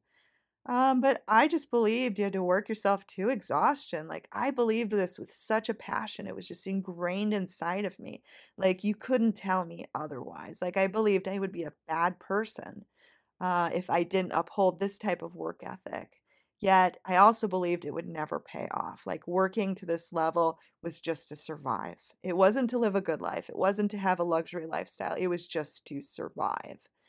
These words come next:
Um, and, you know, there were luxuries to me. Like, I would not allow myself to get a soda at a restaurant. Like, it had to be water, because the soda was money that was just wasted.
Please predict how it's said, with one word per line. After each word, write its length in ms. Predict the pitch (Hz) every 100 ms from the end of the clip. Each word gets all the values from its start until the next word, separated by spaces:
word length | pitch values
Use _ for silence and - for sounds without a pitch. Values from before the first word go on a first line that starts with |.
| _ _ _ _
Um, 600 | - 175 180 165 165 156 147 _ _ _ _ _ _ _ _ _ _ _ _ -
and, 400 | 185 190 190 180
you 180 | 180 208
know, 160 | 208
there 80 | 214
were 80 | 214
luxuries 640 | 190 160 - 190 135 175
to 100 | -
me. 240 | 190 165 156
Like, 300 | 151 151 -
I 80 |
would 160 | 175 180
not 180 | 175 180
allow 240 | 180 165
myself 500 | 185 185 - 170 170 -
to 140 | 185 170
get 240 | 165 -
a 40 |
soda 640 | 180 - 165 160 170 170 - -
at 160 | 160
a 40 | 160
restaurant. 580 | 156 170 - 180 180
Like, 120 | - 165
it 80 |
had 240 | 170 180 156
to 60 |
be 100 | 180
water, 520 | 170 175 - - 85 - _ _ _
because 280 | - 190 180
the 80 | 170
soda 440 | - 180 165 165
was 380 | 160 143 143 143
money 320 | 170 160 143
that 120 | - 90
was 120 | 156
just 180 | 139 -
wasted. 680 | 139 87 - - - -